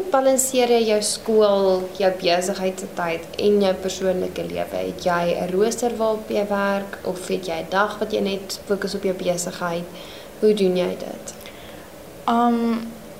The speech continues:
Speaker 2: weer eens, was my tydsbestuur wat nie reg was
Speaker 1: Ja.
Speaker 2: nie, maar toe sê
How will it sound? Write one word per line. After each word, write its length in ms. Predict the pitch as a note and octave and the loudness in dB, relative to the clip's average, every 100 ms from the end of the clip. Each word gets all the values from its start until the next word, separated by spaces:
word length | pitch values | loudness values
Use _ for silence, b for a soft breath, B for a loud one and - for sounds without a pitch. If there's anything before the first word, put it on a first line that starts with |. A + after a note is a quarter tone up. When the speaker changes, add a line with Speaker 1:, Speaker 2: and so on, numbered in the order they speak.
| - - - - - - - | -18 -18 -18 -18 -18 -18 -10
Speaker 2:
weer 340 | - A3 A#3 A#3 | -2 6 6 6
eens, 480 | G#3 A3 G#3+ A3 G#3+ | 6 4 4 2 2
was 280 | G#3+ G#3+ | 4 4
my 140 | G#3+ G#3+ | 4 2
tydsbestuur 760 | G#3+ G#3 G#3 A3+ G#3+ A3 A3 | 4 4 2 -2 0 2 2
wat 200 | G#3 G#3 | 2 0
nie 100 | G#3+ | 0
reg 260 | G#3 G3+ G3+ | 0 -2 -2
was 160 | A3+ A3+ | 0 4
Speaker 1:
Ja. 140 | - | 6
Speaker 2:
nie, 100 | B3+ A#3+ | 6 6
maar 160 | A3 | 4
toe 120 | A3+ | 4
sê 240 | A3 - | 2 4